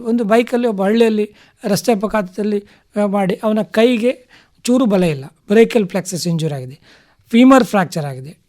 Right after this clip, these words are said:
ಟಿಬಿಯಾ ಫ್ರ್ಯಾಕ್ಚರ್ ಆಗಿದೆ, ಎರಡು ಬಂದು ತೊಡೆ ಬೋನು ಫ್ರ್ಯಾಕ್ಚರ್ ಆಗಿದೆ, ಲೆಗ್ ಬೋನ್ ಫ್ರ್ಯಾಕ್ಚರ್ ಆಗಿದೆ, ಅದು ಓಪನ್ ಫ್ರ್ಯಾಕ್ಚರ್ ಆಗಿದ್ದು ಕಳೆದ ಎಂಟೂವರೆ ತಿಂಗಳಿಂದ ಆಸ್ಪತ್ರೆಯಿಂದ ಆಸ್ಪತ್ರೆಗೆ ಹೋಗ್ತಾ ಇದ್ದೇನೆ. ಒಂದು ಕೈಯಲ್ಲಿ ಬಲವೇ ಇಲ್ಲ, ಹೆಡ್ ಇಂಜುರಿ ಕೂಡ ಇತ್ತು, ಅದು ಅದರಿಂದ ಹೊರಗೆ ಬಂದರು.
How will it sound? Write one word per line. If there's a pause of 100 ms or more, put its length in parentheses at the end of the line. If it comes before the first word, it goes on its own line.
ಟಿಬಿಯಾ
ಫ್ರ್ಯಾಕ್ಚರ್
ಆಗಿದೆ,
ಎರಡು
ಬಂದು
ತೊಡೆ
ಬೋನು
ಫ್ರ್ಯಾಕ್ಚರ್
ಆಗಿದೆ,
ಲೆಗ್
ಬೋನ್ (300)
ಫ್ರ್ಯಾಕ್ಚರ್
ಆಗಿದೆ,
ಅದು
ಓಪನ್
ಫ್ರ್ಯಾಕ್ಚರ್
ಆಗಿದ್ದು (340)
ಕಳೆದ
ಎಂಟೂವರೆ
ತಿಂಗಳಿಂದ (460)
ಆಸ್ಪತ್ರೆಯಿಂದ
ಆಸ್ಪತ್ರೆಗೆ
ಹೋಗ್ತಾ
ಇದ್ದೇನೆ. (120)
ಒಂದು
ಕೈಯಲ್ಲಿ
ಬಲವೇ
ಇಲ್ಲ, (340)
ಹೆಡ್
ಇಂಜುರಿ
ಕೂಡ
ಇತ್ತು,
ಅದು
ಅದರಿಂದ
ಹೊರಗೆ
ಬಂದರು.